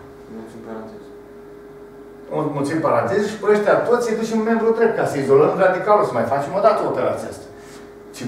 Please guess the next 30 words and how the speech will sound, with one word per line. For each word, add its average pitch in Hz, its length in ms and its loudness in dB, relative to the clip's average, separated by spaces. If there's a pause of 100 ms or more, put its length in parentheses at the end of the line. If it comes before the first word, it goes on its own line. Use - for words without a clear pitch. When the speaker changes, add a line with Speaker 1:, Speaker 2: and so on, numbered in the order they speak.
Speaker 2:
muncă 160 260 0
e 139 140 2
acum, 131 240 2 (120)
cum 120 140 -6
ți 127 100 0
arăt - 320 0
eu. - 80 -4 (460)
Și - 120 -18
ce 196 100 -8
ușor 202 320 4
era 185 120 4
cum 165 260 -2
ți 165 80 -4
arătă 160 240 0
profesoara. 139 520 -6 (1600)
Deci, 113 220 -6
vezi? - 240 0 (800)
Eu 160 140 0
ți-am 214 220 6
stricat 220 320 2
toate 247 220 4 (100)
planurile. 190 460 4 (1160)
<laughs> - 1700 -16
Vai 143 300 0
de 135 60 -2
ea 151 160 0
matematică. 127 680 -2 (1800)
Pur 120 120 -6
și 120 60 -6
simplu, 139 300 -4